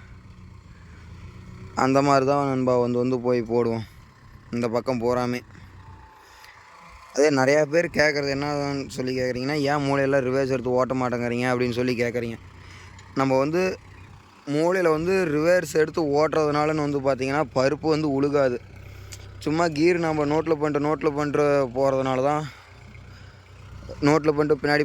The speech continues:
போ-, முன்னாடியும் போயிட்டு வர்றதுனால மட்டும்தான் வந்து பார்த்தீங்கன்னா பருப்பு வந்து உழுகாதுன்னு வச்சுக்கங்களேன். அது எதனால, என்ன ரீசன் சொல்லிட்டு மூலையில பருப்பு உழுகாதுன்னு சொல்லி கேட்டிங்கன்னா, வீ-,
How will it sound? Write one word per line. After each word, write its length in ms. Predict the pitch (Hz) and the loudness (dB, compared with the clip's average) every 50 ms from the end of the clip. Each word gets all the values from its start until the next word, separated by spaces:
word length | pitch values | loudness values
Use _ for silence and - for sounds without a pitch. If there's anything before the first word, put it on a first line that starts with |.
| 131 | 2
போ-, 120 | 135 143 143 | 0 0 2
முன்னாடியும் 360 | 143 139 139 143 147 147 143 | 2 2 2 2 2 0 0
போயிட்டு 260 | 127 139 143 143 135 139 | 0 2 2 2 4 4
வர்றதுனால 440 | 139 135 135 127 127 127 127 127 | 4 4 2 0 0 0 0 0
மட்டும்தான் 420 | 127 127 117 139 139 139 143 151 147 | 0 -2 -2 -2 0 0 0 0 0
வந்து 120 | 139 139 127 | 0 0 0
பார்த்தீங்கன்னா 300 | 127 127 127 131 135 135 117 135 | 0 0 0 0 -2 -2 0 0
பருப்பு 260 | 135 127 127 120 131 131 | 0 0 0 0 -2 -2
வந்து 180 | 131 131 131 131 127 127 123 123 120 120 120 117 113 - - - - - - - - - - - - - - - - - - | 0 0 2 2 2 2 2 2 2 0 0 -2 -6 -12 -18 -20 -20 -20 -20 -20 -20 -20 -20 -20 -20 -20 -20 -20 -20 -12 -4
உழுகாதுன்னு 480 | - 139 143 151 147 143 143 139 139 131 | 0 2 2 4 4 2 2 2 0 -4
வச்சுக்கங்களேன். 500 | 113 120 120 123 123 123 123 127 120 113 101 - - - - - - - - - - - - - - - - - - - - - - - - - - - - - - - - - - - - - - - - - - - - - | -4 -6 -6 -4 -2 -2 -2 -2 -4 -6 -10 -16 -20 -20 -20 -20 -20 -20 -20 -20 -20 -20 -20 -20 -20 -20 -20 -20 -20 -20 -20 -20 -18 -18 -18 -18 -18 -18 -18 -18 -18 -18 -18 -18 -18 -16 -16 -16 -16 -16 -16 -14 -14 -14 -6 -2
அது 160 | 127 127 127 131 131 135 | 0 2 4 4 4 4
எதனால, 380 | 143 151 156 160 160 156 160 160 | 4 4 4 4 4 4 4 4
என்ன 240 | 151 143 147 151 143 | 4 4 2 2 2
ரீசன் 440 | 139 143 151 139 143 151 151 139 135 | 2 0 0 0 0 0 0 0 0
சொல்லிட்டு 300 | 139 139 135 135 127 127 | 0 2 2 0 2 2
மூலையில 260 | 127 135 139 139 131 107 - | 2 2 2 2 2 2 2
பருப்பு 240 | 135 131 123 131 135 | 0 0 0 0 0
உழுகாதுன்னு 300 | 135 131 131 131 127 127 | 0 0 0 0 -2 -2
சொல்லி 140 | 127 127 127 | 0 0 0
கேட்டிங்கன்னா, 420 | 127 117 123 127 131 139 143 147 - - - - - - - - 127 131 131 | 0 0 0 -2 0 0 -2 -2 -4 -8 -20 -20 -20 -20 -16 -12 -8 -4 -2
வீ-, 360 | 135 143 139 139 131 127 | 2 4 4 4 4 2